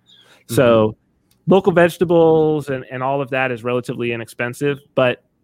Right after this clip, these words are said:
Speaker 1: getting certain things, if you want specific things from the mainland, that's gonna be obviously more expensive. Um, so it's in, in that regard, and gas, uh, gasoline's probably about the,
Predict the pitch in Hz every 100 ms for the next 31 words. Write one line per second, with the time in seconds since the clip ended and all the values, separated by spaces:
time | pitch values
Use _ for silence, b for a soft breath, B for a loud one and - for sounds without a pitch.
0 | _ _ - 127 170 160 - - 175 165
1 | - 175 170 170 143 151 147 143 - -
2 | 147 147 - 147 147 147 135 123 127 135
3 | 139 143 151 165 _ _ _ _ - 139
4 | 135 143 117 110 101 98 95 107 104 95
5 | 78 - 95 - - - _ _ _ _
6 | _ 113 104 98 92 - - - 131 117
7 | 113 110 _ 147 - - _ _ 156 156
8 | 160 151 156 151 151 147 135 135 120 147
9 | 139 139 139 151 160 - - _ _ _
10 | _ _ _ 415 392 226 269 240 233 214
11 | 202 180 170 147 147 143 135